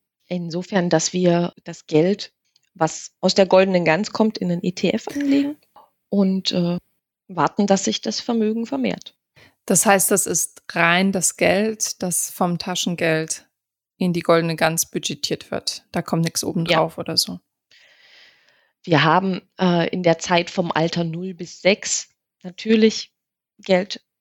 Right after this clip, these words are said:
Speaker 1: schon angespart, aber jetzt auch keine großen Beträge. Ziel ist es, dass der Führerschein irgendwie da ist, wenn sie achtzehn sind. Und alles andere, ähm, müssen wir dann weitersehen.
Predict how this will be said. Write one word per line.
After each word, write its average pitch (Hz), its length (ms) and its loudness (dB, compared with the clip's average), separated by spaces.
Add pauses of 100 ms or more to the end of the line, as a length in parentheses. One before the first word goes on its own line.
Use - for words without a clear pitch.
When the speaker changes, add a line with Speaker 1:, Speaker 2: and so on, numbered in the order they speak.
(160)
Speaker 1:
schon 190 220 -14
angespart, 196 600 2
aber 196 140 0
jetzt 190 220 0
auch - 120 -4
keine 208 280 2
großen 208 500 -2
Beträge. 175 680 0 (520)
Ziel 196 380 -2
ist 180 240 -8
es, - 360 -2 (260)
dass 190 180 0
der 180 120 0
Führerschein 214 600 2
irgendwie 190 360 -4
da 180 280 2
ist, - 240 -4 (480)
wenn 180 240 -14
sie - 140 -4
achtzehn 175 520 -2
sind. 170 320 -2 (720)
Und 165 200 -8
alles 156 240 0
andere, 170 680 0
ähm, 151 460 -18 (640)
müssen 170 320 -6
wir 180 80 0
dann 156 160 0
weitersehen. 156 760 -4